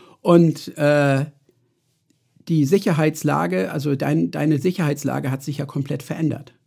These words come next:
ne? Davon eben achtundvierzigtausend in Aktien und achtundsechzigtausend Euro Gesamtvermögen. Puh,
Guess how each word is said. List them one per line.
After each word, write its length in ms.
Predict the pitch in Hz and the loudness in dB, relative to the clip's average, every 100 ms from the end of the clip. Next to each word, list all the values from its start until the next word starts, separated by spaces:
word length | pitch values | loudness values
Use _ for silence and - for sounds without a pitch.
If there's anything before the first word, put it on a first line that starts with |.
| - | -6
ne? 200 | 131 254 _ _ _ - | -6 -6 _ _ _ -10
Davon 360 | 151 160 156 | -6 -2 0
eben 220 | 160 156 | 0 -2
achtundvierzigtausend 960 | 147 - 165 160 151 143 143 147 147 143 | -2 -4 -6 -6 -6 -8 -6 -4 -2 -2
in 140 | 143 127 | -2 -4
Aktien 420 | 165 - 226 220 | -6 -6 -4 -2
und 180 | 180 - | -4 -8
achtundsechzigtausend 920 | 156 - 143 143 - 143 165 151 - | -8 -4 -4 -4 -8 -10 -6 -6 -6
Euro 200 | 156 165 | -6 -6
Gesamtvermögen. 640 | 165 160 139 127 113 98 - - - - - _ _ | -4 -4 -4 -6 -6 -8 -10 -20 -20 -20 -20 _ _
Puh, 420 | - 320 349 117 | 2 6 6 4